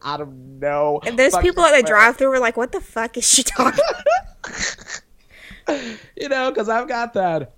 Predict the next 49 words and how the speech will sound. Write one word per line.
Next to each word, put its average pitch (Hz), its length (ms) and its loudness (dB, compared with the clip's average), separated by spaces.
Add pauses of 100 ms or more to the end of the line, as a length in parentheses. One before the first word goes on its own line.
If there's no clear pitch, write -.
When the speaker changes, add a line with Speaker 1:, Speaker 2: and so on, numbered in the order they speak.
Speaker 1:
red 131 440 -2
lip 131 360 -4
classic 139 500 -4
thing 123 200 -8
that 123 180 -8
you 143 120 -2
like. 131 540 -2
<laughs> - 20 2
Like, - 320 -2
girl, 415 240 0
shut 392 520 -2
up. - 0 -
Speaker 2:
I 285 760 -2
couldn't. 196 600 -6 (500)
I - 80 -16
couldn't. 185 320 -12
I 208 80 -8
tried. 220 340 -6 (320)
I - 60 -2
used 320 160 -2
Speaker 1:
I 330 60 0
Speaker 2:
to 359 40 2
Speaker 1:
was 294 80 -2
Speaker 2:
watch 254 200 0
her 247 80 -2
Speaker 1:
obsessed 190 180 -4
Speaker 2:
videos 180 260 -4
a 165 40 -10
Speaker 1:
with 170 100 -8
it. 170 100 -10
Speaker 2:
lot. - 120 -12 (580)
Speaker 1:
I 156 100 -2
used 240 280 -2
to 202 40 -6
not. 185 420 -10
<laughs> - 40 -20
So 269 800 -4 (120)
Speaker 2:
And 208 160 -6
Speaker 1:
now 190 120 0
Speaker 2:
now - 20 0
I 214 60 4
Speaker 1:
I 240 40 2
Speaker 2:
don't. 277 360 6 (340)
<laughs> - 340 6
Speaker 1:
She's, 240 160 -10 (160)
she's 226 220 -12
literally 185 260 -4
about, 170 200 -6
she's 220 280 -10